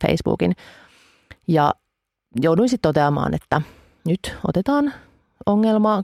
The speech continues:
kerrallaan, jos sellaisia tulee, että mä en halu-, halua niinku etukäteen tietää, että mitä voi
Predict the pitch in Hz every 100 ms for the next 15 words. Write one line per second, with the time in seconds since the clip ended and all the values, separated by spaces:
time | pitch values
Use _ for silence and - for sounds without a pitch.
0 | - 208 208 214 208 202 190 180 - -
1 | - 185 185 180 170 156 185 180 170 170
2 | 156 160 156 - 170 160 156 165 165 151
3 | 139 147 143 143 - - 139 127 135 135
4 | 135